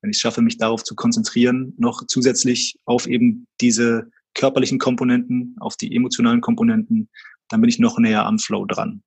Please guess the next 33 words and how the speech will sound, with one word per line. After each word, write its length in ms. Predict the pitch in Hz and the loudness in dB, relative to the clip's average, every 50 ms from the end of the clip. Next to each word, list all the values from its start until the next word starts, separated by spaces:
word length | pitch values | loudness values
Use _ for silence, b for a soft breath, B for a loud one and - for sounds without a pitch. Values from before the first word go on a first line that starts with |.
| _ _ - | _ _ -10
Aber 180 | 104 107 117 | -6 -4 -2
das 140 | 113 127 - | 0 0 0
sind 80 | 156 135 | 0 2
so 220 | 139 131 127 123 | 2 4 4 2
Umgebungsvoraussetzungen, 1200 | 123 - 123 117 110 139 156 170 165 - - 139 131 143 139 - 147 135 - - 135 127 123 123 | 2 0 -2 0 2 0 0 0 -2 -4 -2 -2 -2 -2 -2 -2 -4 -4 -4 -4 -6 -4 -4 -2
man 120 | 117 110 | -2 -2
sagt 200 | 107 113 110 110 | -2 -4 -6 -6
grob, 280 | - - 117 120 113 113 _ _ _ b b b b b _ _ _ _ _ - | -6 -4 -4 -4 -4 -6 _ _ _ b b b b b _ _ _ _ _ -10
ähm, 440 | 107 110 107 107 107 107 104 104 - - | -8 -6 -4 -2 -2 -2 -2 -4 -4 -6
halt 180 | 110 117 110 - | -6 -6 -6 -4
klare 280 | - 117 113 110 110 113 | -2 0 0 0 -2 -2
Ziele, 540 | - - 165 165 160 160 156 156 156 156 156 - _ _ - 143 | -2 -2 0 2 2 4 4 2 2 0 -4 -10 _ _ -2 0
unmittelbares 600 | 131 127 127 123 120 104 107 104 104 107 - - | 2 2 2 0 0 -2 -2 -2 -2 -4 -4 -4
Feedback, 680 | - 156 151 _ _ _ - 143 147 - - - - - 240 - | -6 -8 -10 _ _ _ -6 -6 -4 -6 -10 -14 -18 -16 -12 -10
so 80 | - - | -8 -8
dass 180 | 107 107 - | -8 -8 -8
man 100 | - 104 - | -8 -8 -4
Fortschritt 420 | - - 123 131 - - 123 117 | -2 0 0 0 0 -4 -4 -2
verfolgen 400 | - 113 - - 113 117 113 120 | -4 -4 -2 0 0 2 2 0
kann, 340 | - - 113 110 113 110 - - | 0 0 0 0 0 -2 -4 -6
so 100 | - - | -4 -2
ein 60 | 147 | -2
bisschen 220 | 220 - - 214 208 | 0 0 0 0 -2
die 60 | 202 | -2
Sinnhaft-, 760 | 190 - 220 139 156 156 156 151 - - - 143 - - - | 0 0 2 2 0 0 -4 -8 -10 -8 -6 -6 -6 -6 -6
die 60 | - 113 | -4 -2
Sinnhaftigkeit, 680 | 104 135 135 135 143 - - 131 - - 131 127 - | 0 0 0 0 -2 -4 -6 -6 -2 -2 -2 0 0
die 140 | 131 - - | -2 -2 0
Ebene, 240 | 131 123 127 127 120 | 0 0 0 0 0
da 80 | 113 | -2
ist 140 | - - - | -2 -2 -2
man 120 | 123 117 110 | 0 0 2
bei, 300 | 113 113 113 110 107 | 2 2 0 0 -2